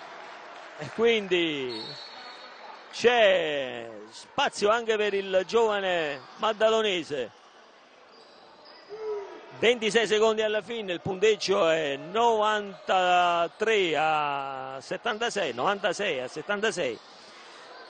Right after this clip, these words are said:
con, eh, Yerbes si, si prende il piazzato, va a sbagliare, rimbalzo di Rollo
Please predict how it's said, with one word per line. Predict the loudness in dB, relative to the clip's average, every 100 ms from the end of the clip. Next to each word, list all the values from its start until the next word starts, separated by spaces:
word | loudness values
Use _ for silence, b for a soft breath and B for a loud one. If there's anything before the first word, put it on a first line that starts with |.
| -2
con, | 4 4 4 0
eh, | 2 2 0 0 -2 -4 -6 -12 -18 -20 -20 -20 -20 -18 -18 -18 -18 -18 -18 -8
Yerbes | 0 0 2 0
si, | 2 -2 -2 -4
si | -6 -2
prende | -2 0 -2
il |
piazzato, | -2 -2 0 0
va | 0 0
a |
sbagliare, | 2 2 4 2 2
rimbalzo | -2 2 2 4 2
di | 4
Rollo | 6 6 6 4 0